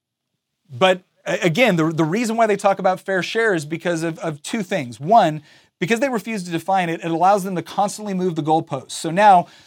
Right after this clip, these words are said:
they say a fair share is forty percent top marginal tax rate. Well,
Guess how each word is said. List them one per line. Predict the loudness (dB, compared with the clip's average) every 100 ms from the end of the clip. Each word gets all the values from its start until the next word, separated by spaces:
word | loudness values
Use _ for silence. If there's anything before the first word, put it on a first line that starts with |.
| -20 _ -4
they | 0 0
say | 2 2 2
a | 2
fair | 2 0
share | 0 2 2 2
is | 2 2 0 -2 -8
forty | _ -4 -4
percent | -2 -4 -2 -4 -4 -6 _
top | 2 2
marginal | 2 -2 -2 -4
tax | -2 -2 -2
rate. | -10 -14 _ _ _ _ 4
Well, | 6 6